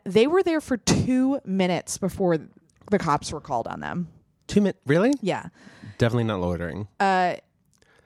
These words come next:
Speaker 1: he, Nelson said he asked the store manager if he could use the bathroom, but was told restrooms were for paying customers only.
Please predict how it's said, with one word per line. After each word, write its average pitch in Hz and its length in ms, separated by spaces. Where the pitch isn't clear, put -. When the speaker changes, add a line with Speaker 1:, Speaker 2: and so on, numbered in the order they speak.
Speaker 1:
he, 240 720
Nelson 240 460
said 247 320
he 208 640
asked 202 360
the 262 100
store 226 200
manager 180 360
if 185 100
he 202 100
could 202 140
use 190 160
the - 80
bathroom, 165 520
but 170 140
was 180 140
told 196 260
restrooms 202 560
were 185 140
for 190 160
paying 170 260
customers 185 460
only. 127 500